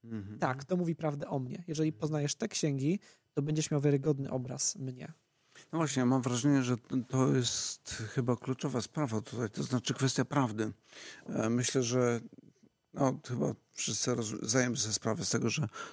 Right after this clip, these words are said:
Speaker 1: to, co widzimy, zawsze podlega jakiejś interpretacji. Mamy jakieś zdarzenie, które miało miejsce, widzimy jego końcowy efekt i teraz możemy przedstawić kilka interpretacji, jak to się stało. E, natomiast kiedy patrzymy na świat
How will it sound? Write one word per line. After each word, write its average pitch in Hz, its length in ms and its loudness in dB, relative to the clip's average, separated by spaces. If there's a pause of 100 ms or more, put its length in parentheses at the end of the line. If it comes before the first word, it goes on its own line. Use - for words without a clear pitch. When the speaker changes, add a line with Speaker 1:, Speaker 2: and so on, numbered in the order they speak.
Speaker 1:
to, 131 120 2
co 127 160 4
widzimy, 123 440 4
zawsze 131 320 0
podlega 131 460 0
jakiejś 127 260 -4
interpretacji. 117 760 -2
Mamy 113 260 4
jakieś 113 220 0
zdarzenie, 120 540 2
które 120 240 -6
miało 113 260 -2
miejsce, 117 580 0
widzimy 120 500 0 (460)
jego 117 360 2
końcowy 120 600 -2
efekt - 420 -2
i - 100 -4
teraz 123 420 -2 (640)
możemy 123 340 2
przedstawić 123 520 0
kilka 135 320 0
interpretacji, 123 760 -2
jak - 200 0
to 131 140 0
się 123 160 -4
stało. 113 480 0 (640)
E, 107 380 0
natomiast 123 460 0
kiedy 123 220 0
patrzymy 143 560 0
na 135 140 2
świat - 760 -4